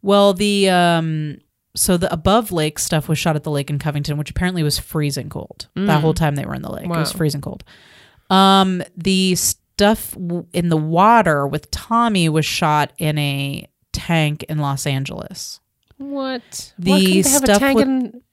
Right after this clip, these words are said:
Speaker 2: here?
Speaker 1: Well, we didn't really, I guess we, I didn't think we, I don't think we had as m-, like, as many studios, sound
Speaker 2: Mm,
Speaker 1: studios and stuff.
Speaker 2: yeah.
Speaker 1: Um, and then the propeller to the neck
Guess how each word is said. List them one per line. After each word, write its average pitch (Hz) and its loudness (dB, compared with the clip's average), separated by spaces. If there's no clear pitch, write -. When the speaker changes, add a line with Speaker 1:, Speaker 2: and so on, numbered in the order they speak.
Speaker 2:
here? 190 -4
Speaker 1:
Well, 175 -2
we 175 -2
didn't 175 -2
really, 160 -2
I 156 -2
guess 170 -2
we, 175 0
I 160 -6
didn't 170 -4
think 156 -6
we, 156 -4
I - -8
don't 160 -4
think 160 -6
we 160 -4
had 147 -4
as 151 -8
m-, 143 -8
like, 143 -8
as 151 -6
many 139 -6
studios, - -6
sound 165 -2
Speaker 2:
Mm, 180 2
Speaker 1:
studios 170 -2
and 165 -6
stuff. 175 -2
Speaker 2:
yeah. 170 -2
Speaker 1:
Um, 185 4
and 190 0
then 180 2
the 160 0
propeller 190 2
to - -6
the 151 -2
neck 156 -2